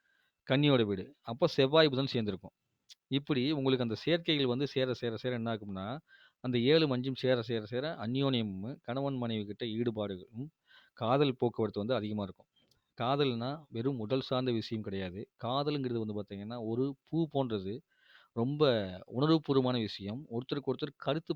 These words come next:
பரிமாறுறதுலேருந்து, அவங்களுடைய தேவைகள் என்னன்னு புரிஞ்சுக்கிட்டு, அவங்களுக்கு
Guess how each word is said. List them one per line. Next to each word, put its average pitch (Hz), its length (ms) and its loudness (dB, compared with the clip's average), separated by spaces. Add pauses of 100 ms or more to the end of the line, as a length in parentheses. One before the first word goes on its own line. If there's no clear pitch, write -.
பரிமாறுறதுலேருந்து, 113 800 -2
அவங்களுடைய 113 500 -2 (100)
தேவைகள் 127 480 0
என்னன்னு 113 300 -4
புரிஞ்சுக்கிட்டு, 113 500 -4
அவங்களுக்கு 107 560 -8